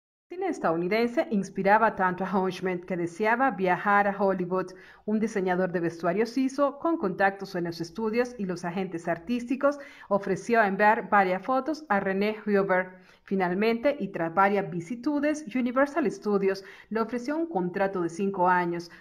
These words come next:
sometido a una prueba. Así que en octubre de mil novecientos cuarenta y ocho,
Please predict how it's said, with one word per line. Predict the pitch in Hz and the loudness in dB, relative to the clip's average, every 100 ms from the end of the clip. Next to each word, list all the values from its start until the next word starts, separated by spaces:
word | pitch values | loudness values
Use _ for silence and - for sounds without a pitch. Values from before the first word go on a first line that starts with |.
| - | -10
sometido | 185 175 165 226 233 | -4 -4 -4 -2 2
a | 185 | 2
una | 190 190 175 | 4 0 0
prueba. | 180 170 165 160 - - - | 0 2 2 -2 -6 -20 -8
Así | 175 - | -8 -6
que | - | -4
en | 190 | -2
octubre | 175 180 220 240 | -2 -6 -2 0
de | 185 | 0
mil | 190 | 0
novecientos | 196 180 180 196 196 | 0 0 -4 -6 -6
cuarenta | - 196 208 208 | -2 -2 -2 0
y | 190 | 2
ocho, | 190 180 180 180 | 2 2 -2 -6